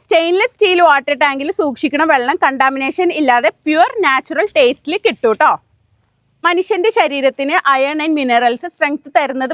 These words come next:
പോലെ സ്റ്റെയിൻലെസ് സ്റ്റീലിൽ സൂക്ഷിക്കുന്ന വെള്ളം ഫാമിലിക്ക് സേഫ് ഹെൽത്ത് ഗ്യാരണ്ടി തരുന്ന വെള്ളമാണ് ട്ടോ. ഞങ്ങൾ personally ഗ്ലോബൽ ഇക്കോ ടാങ്ക് തിരഞ്ഞെടുക്കാനുള്ള മെയിൻ റീസൺ ഹെൽത്ത് ആണ്. അടുത്തത് ഡ്യൂറബിലിറ്റി. വൺസ് വാങ്ങിയാൽ കുറച്ച് വാ-, കുറച്ച് വർഷത്തേക്ക്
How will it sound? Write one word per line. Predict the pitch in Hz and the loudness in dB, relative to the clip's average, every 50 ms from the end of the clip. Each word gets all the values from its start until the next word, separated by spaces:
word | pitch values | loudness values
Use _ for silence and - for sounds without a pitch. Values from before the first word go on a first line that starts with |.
| 285 | 2
പോലെ | 302 247 220 240 302 - | 2 2 2 2 -2 -8
സ്റ്റെയിൻലെസ് | - - 294 285 285 285 302 339 349 - | 0 0 0 0 0 -2 -4 -4 -6 -6
സ്റ്റീലിൽ | - 330 294 277 285 311 - | -6 -4 -2 -2 -4 -4 -2
സൂക്ഷിക്കുന്ന | 311 262 233 - - 214 233 247 277 294 277 | -4 -4 -4 -4 -6 -6 -2 -2 2 2 2
വെള്ളം | 240 226 220 233 269 403 - - - _ _ - | 0 2 0 -2 -2 -2 -6 -16 -20 _ _ 0
ഫാമിലിക്ക് | 311 277 262 262 254 262 262 262 - 370 - - | 2 4 4 2 0 -4 -10 -8 -10 -12 -8 -2
സേഫ് | 349 302 302 311 330 403 359 427 - - | 0 0 0 0 -2 -2 -4 -4 -2 0
ഹെൽത്ത് | 392 302 269 240 - 311 254 | 0 0 0 0 -4 0 2
ഗ്യാരണ്ടി | 285 262 247 233 240 240 226 | 4 4 4 2 0 0 0
തരുന്ന | 294 254 233 233 247 269 392 403 | 0 0 0 0 0 -2 0 2
വെള്ളമാണ് | 349 269 254 240 240 247 233 220 208 208 208 196 | 2 2 2 4 2 2 2 2 -2 -6 -2 0
ട്ടോ. | 247 220 180 _ _ _ _ _ _ _ _ - - - - 320 285 | 0 0 0 _ _ _ _ _ _ _ _ -20 -16 -14 -12 -4 -2
ഞങ്ങൾ | 294 285 320 381 440 _ 370 | -2 0 2 0 0 _ 0
personally | 330 311 302 294 - 339 349 339 359 415 370 311 | 2 2 2 0 2 2 2 2 2 0 0 2
ഗ്ലോബൽ | 349 311 294 294 240 - 392 - | 2 4 4 4 2 0 -2 -2
ഇക്കോ | 277 _ 330 320 294 - | -4 _ -2 -2 2 2
ടാങ്ക് | 311 294 302 320 359 - | 0 0 0 -2 -2 0
തിരഞ്ഞെടുക്കാനുള്ള | 349 294 269 277 294 302 320 - 302 285 277 277 269 277 302 311 285 | 0 0 0 0 -2 -2 0 2 0 2 2 0 0 0 2 2 0
മെയിൻ | 262 262 320 339 277 294 | 0 0 0 0 0 -2
റീസൺ | 269 247 226 - 262 294 277 | -4 -4 -2 -2 -2 -2 2
ഹെൽത്ത് | 294 285 240 226 214 _ - 269 | 2 2 2 2 0 _ 0 0
ആണ്. | 247 220 214 233 381 _ _ _ - _ - - - 233 | 2 2 0 -2 -2 _ _ _ -20 _ -10 -2 0 0
അടുത്തത് | 240 220 220 - 294 254 359 370 254 254 | 0 -2 0 -2 0 0 0 -4 -2 -2
ഡ്യൂറബിലിറ്റി. | 254 277 262 262 254 240 220 247 247 196 _ 285 330 - | 2 4 4 4 4 2 0 -2 -4 -4 _ -6 0 2
വൺസ് | 262 262 262 269 - - 339 339 | 2 2 2 -2 -2 2 2 2
വാങ്ങിയാൽ | 330 311 311 311 302 311 349 480 _ | 2 2 0 0 0 0 0 -2 _
കുറച്ച് | 480 415 415 _ - 453 415 | -4 -4 -4 _ -2 2 4
വാ-, | 370 359 302 - - - _ - | 4 4 2 0 -4 -8 _ 0
കുറച്ച് | 349 - - - 453 | 0 0 0 0 0
വർഷത്തേക്ക് | 392 370 - - 285 339 320 285 330 | 0 0 -2 -6 -4 -4 -2 0 0